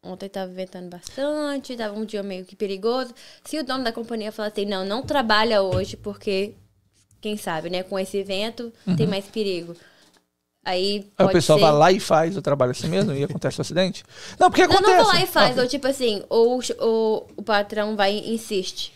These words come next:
Speaker 1: Tipo
Speaker 2: Hum.
Speaker 1: assim, "Não,
Speaker 2: Ah,
Speaker 1: vai trabalhar, hoje
Speaker 2: ah,
Speaker 1: é
Speaker 2: o
Speaker 1: dia de
Speaker 2: patrão manda
Speaker 1: trabalho."
Speaker 2: trabalhar.
Speaker 1: É.
Speaker 2: É correto. Aí a responsabilidade é dele, podendo vir a ser indiciado criminalmente, nesse caso.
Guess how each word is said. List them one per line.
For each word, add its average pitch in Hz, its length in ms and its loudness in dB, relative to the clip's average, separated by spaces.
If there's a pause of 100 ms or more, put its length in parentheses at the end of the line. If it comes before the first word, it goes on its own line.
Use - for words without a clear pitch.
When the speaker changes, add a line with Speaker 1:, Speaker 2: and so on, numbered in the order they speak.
(140)
Speaker 1:
Tipo - 160 -4
Speaker 2:
Hum. 208 40 2
Speaker 1:
assim, 196 200 -4
"Não, 208 80 4
Speaker 2:
Ah, 185 100 8
Speaker 1:
vai 220 200 2
trabalhar, 277 440 4
hoje 196 80 8
Speaker 2:
ah, 233 100 8
Speaker 1:
é - 20 8
Speaker 2:
o - 20 8
Speaker 1:
dia - 0 -
de 226 60 0 (120)
Speaker 2:
patrão 214 160 6
manda 202 240 8
Speaker 1:
trabalho." 165 360 6
Speaker 2:
trabalhar. - 20 -14 (420)
Speaker 1:
É. 156 100 4
Speaker 2:
É - 20 6
correto. 151 420 6
Aí 165 100 4
a 180 60 6
responsabilidade 175 720 6
é 196 60 8
dele, 185 400 4 (340)
podendo 175 380 8
vir 180 360 0
a 156 100 2
ser 151 1000 4
indiciado 180 580 4
criminalmente, 180 800 2
nesse - 200 -6
caso. - 340 -4